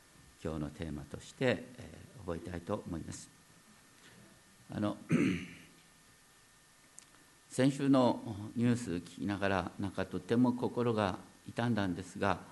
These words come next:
あの、ノーベル賞をもらえるかなと思った女性が、なんか、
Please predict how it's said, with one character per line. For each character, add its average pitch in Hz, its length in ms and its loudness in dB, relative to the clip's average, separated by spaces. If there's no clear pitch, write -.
あ - 80 -2
の、 107 380 4
ノ 113 180 6
ー - 20 2
ベ 151 120 8
ル 151 100 2
賞 139 220 4
を 101 280 4
も 123 140 6
ら 143 100 4
え 143 80 4
る 143 80 -2
か 156 120 4
な 214 240 6
と 196 60 -2
思 156 160 6
っ - 20 6
た 135 380 0
女 120 160 2
性 131 240 4
が、 117 260 2
な 104 140 2
ん 113 40 -2
か、 104 240 0